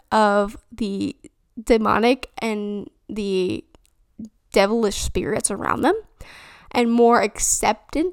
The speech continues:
to those spirits than they are aware or acceptant to the Holy Spirit. And it's often because of the, you know, the sins and the things that you're, they're dealing with, that they're, you know, obviously deceived by the enemy.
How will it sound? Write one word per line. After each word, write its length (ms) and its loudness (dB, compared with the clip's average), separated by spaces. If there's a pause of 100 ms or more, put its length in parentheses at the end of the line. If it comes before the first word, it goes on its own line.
(140)
to 100 4
those 280 2
spirits 680 -2 (400)
than 300 4
they 160 4
are 240 4
aware 400 2
or 260 0
acceptant 480 -4
to 100 -10
the 100 -2
Holy 260 -6
Spirit. 420 -6 (540)
And 160 0
it's 100 0
often 340 4
because 300 -4
of 220 -8
the, 400 -6
you 100 -8
know, 220 -8 (340)
the 140 -2
sins 560 -4
and 320 -6
the 100 -4
things 220 -6
that 120 -2
you're, 120 -4
they're 160 -6
dealing 340 -2
with, 160 -6 (440)
that 200 -4
they're, 300 -4 (200)
you 80 -6
know, 220 -8 (340)
obviously 460 -2
deceived 580 -2
by 120 -2
the 180 -4
enemy. 360 -6